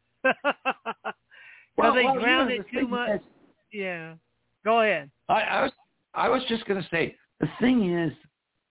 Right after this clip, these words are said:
Speaker 2: the Rock and Roll Hall of Fame now is the popularity. It's popularity. You know,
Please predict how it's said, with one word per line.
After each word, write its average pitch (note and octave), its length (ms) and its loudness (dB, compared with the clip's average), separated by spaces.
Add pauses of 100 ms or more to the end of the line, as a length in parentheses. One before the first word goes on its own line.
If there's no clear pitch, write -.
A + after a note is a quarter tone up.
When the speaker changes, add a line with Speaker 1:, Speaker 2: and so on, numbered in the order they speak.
Speaker 2:
the D#3 80 -4
Rock A3 220 -2
and F3+ 100 -8
Roll E3+ 180 -2
Hall C#3 260 -6
of - 60 -20
Fame B2+ 220 -6
now A2 280 -8
is G2 80 -12
the G#2 80 -18
popularity. D#2+ 720 -10 (1300)
It's D#3+ 140 -4
popularity. D#2+ 760 -4 (800)
You D#3+ 60 2
know, D3 300 0